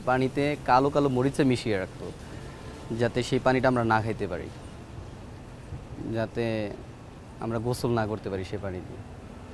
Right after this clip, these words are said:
আমাদের সেই পানিতে আমাদের, আহ, খাবার যে প্লেট ছিল, সেই প্লেট ধুতে হতো। আমাদের খাবার দেওয়া হতো সকালবেলা একটা রুটি, এবং তার সাথে থাকতো যেই খাবার আমাদের গ্রামে গরু কেউ খাওয়ায় না, এমন একটা সবজি থাকতো।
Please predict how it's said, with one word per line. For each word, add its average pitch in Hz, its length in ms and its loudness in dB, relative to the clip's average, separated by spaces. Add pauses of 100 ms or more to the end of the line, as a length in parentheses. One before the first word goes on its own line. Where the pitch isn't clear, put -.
(540)
আমাদের 113 320 0
সেই 117 160 0
পানিতে 117 420 2
আমাদের, 110 380 2
আহ, 104 320 -4 (120)
খাবার 110 340 4
যে 107 220 0
প্লেট 113 240 2
ছিল, 107 200 0
সেই 113 200 -2
প্লেট 113 220 2
ধুতে 110 200 0
হতো। 101 300 0 (1040)
আমাদের 117 280 6
খাবার 123 320 6
দেওয়া 135 200 8
হতো 139 120 4
সকালবেলা 127 440 4
একটা 117 220 4
রুটি, 110 340 0 (880)
এবং 113 240 0
তার 127 240 10
সাথে 127 300 2
থাকতো 131 500 2
যেই 120 200 2
খাবার 127 280 6
আমাদের 120 280 4
গ্রামে 117 280 6
গরু 120 340 2
কেউ 123 140 6
খাওয়ায় 107 340 4
না, 90 180 -4 (880)
এমন 120 200 0
একটা 120 160 0
সবজি 110 340 -2
থাকতো। 101 360 -4